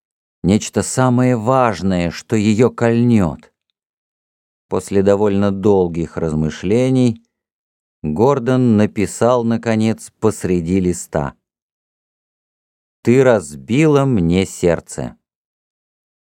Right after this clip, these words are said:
Без обращения, без подписи. Довольно изящно смотрелось. Одной строчкой, точно по центру белого поля, строгим,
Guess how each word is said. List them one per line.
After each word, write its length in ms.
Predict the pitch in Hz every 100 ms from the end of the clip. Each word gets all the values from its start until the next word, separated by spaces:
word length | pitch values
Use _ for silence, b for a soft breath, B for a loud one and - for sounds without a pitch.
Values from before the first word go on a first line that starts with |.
| _
Без 360 | 78 87 120 95
обращения, 1000 | 82 76 71 - - 143 143 143 135 127 _ _ _ _ -
без 300 | 80 92 -
подписи. 680 | 85 76 - 69 - 57 - _ _ _ _ _ _ _ _
Довольно 680 | - 139 170 165 160 185 185
изящно 520 | 113 78 69 - 80
смотрелось. 680 | - 85 78 80 80 78 - _ _ _ _ _ _
Одной 520 | 85 85 90 87 78
строчкой, 840 | - - 95 117 151 - 196 190 - _ _ _ _
точно 480 | 117 117 113 - 87
по 180 | 78 92
центру 520 | - 95 90 76 78
белого 520 | 71 80 73 69 69
поля, 540 | - - 131 175 180 - _ _ _
строгим, 1000 | - - - 110 131 135 127 175 214 214